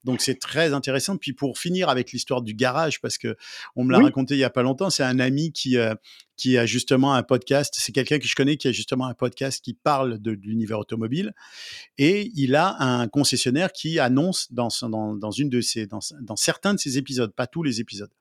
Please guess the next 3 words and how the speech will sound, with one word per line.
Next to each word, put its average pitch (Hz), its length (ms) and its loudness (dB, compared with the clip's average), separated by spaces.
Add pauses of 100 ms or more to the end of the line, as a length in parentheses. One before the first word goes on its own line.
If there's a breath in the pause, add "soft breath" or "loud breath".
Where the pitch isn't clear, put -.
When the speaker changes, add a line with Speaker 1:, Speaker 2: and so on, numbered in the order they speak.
(280 loud breath)
Speaker 2:
Mhm. 165 240 2 (200)
Speaker 1:
Et, 165 360 4
euh, 120 1200 0